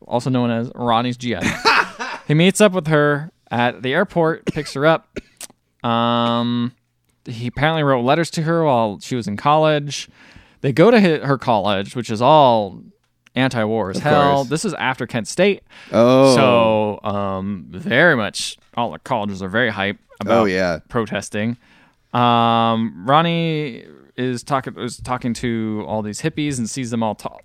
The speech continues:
Speaker 1: talking about, like, anti-war. And honestly, I thought this was, this is a weird scene that I thought was really dramatized, is they come up to his girlfriend, or lady friend, I guess they're not actually dating.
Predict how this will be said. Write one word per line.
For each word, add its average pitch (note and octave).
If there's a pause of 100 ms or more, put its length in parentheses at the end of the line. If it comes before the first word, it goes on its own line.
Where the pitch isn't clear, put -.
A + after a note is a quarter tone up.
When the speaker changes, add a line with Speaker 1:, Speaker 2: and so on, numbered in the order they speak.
(120)
Speaker 1:
talking A2+
about, G#2
like, G#2
anti-war. B2+ (600)
And G#2 (460)
honestly, A#3+
I C#3
thought F3+
this D3+
was, C3
this D#3
is F3+
a C#3+
weird C3
scene C3
that A2
I G#2
thought A#2+
was A#2
really A2+
dramatized, A2+
is G2+ (280)
they B2
come C#3
up C#3
to G#2+ (160)
his A#2+
girlfriend, G#2+ (260)
or G2 (260)
lady A#2+
friend, F2+
I F2+
guess G2
they're -
not F#2
actually G2+
dating. G2